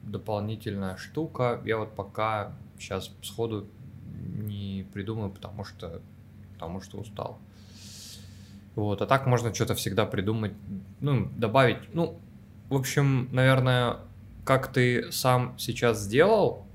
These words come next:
вообще, э, у тебя модуль ауц использован не в качестве,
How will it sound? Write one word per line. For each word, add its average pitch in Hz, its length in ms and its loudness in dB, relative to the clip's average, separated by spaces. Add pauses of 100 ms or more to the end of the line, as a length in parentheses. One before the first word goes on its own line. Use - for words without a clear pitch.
(120)
вообще, 107 800 0 (140)
э, - 40 -14 (520)
у 110 80 -4
тебя 113 760 2 (340)
модуль 117 600 2 (1000)
ауц 127 640 4 (1040)
использован 127 920 4 (680)
не 120 420 2
в - 100 -2
качестве, 104 920 2